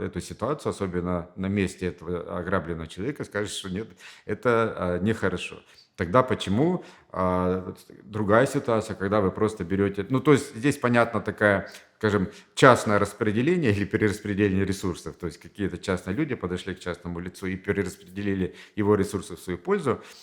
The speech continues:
А, и это, а, ну, более такой явный пример, э, что большинство людей, я думаю, согласится, что это неправильно.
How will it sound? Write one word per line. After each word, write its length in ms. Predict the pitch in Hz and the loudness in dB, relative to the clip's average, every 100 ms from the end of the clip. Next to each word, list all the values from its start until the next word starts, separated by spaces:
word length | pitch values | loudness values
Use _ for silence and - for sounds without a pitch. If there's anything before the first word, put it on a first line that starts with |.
| - | -16
А, 400 | 92 95 92 98 120 | 0 4 4 4 0
и 200 | 120 113 | -2 0
это, 240 | 117 110 98 92 - | 2 4 4 2 -2
а, 300 | 95 92 90 - | -6 -4 -6 -6
ну, 140 | 104 | -8
более 320 | 85 117 101 | 0 2 4
такой 260 | 95 98 101 | 0 -2 2
явный 300 | 101 85 87 | 2 2 -4
пример, 440 | 92 92 95 85 78 | -2 0 0 -2 -12
э, 140 | 80 82 | -16 -16
что 480 | - - 95 - - | -18 -16 -14 -14 -10
большинство 400 | 104 92 95 101 | -10 -10 -8 -4
людей, 300 | 90 90 87 | -2 -2 -2
я 100 | 90 | -2
думаю, 220 | 85 87 82 | -2 -6 -8
согласится, 520 | 90 87 92 - 82 | -10 -12 -12 -18 -20
что 180 | - 87 | -16 -16
это 240 | 87 90 85 | -14 -14 -10
неправильно. 540 | 95 - - 113 | -8 -6 -6 -8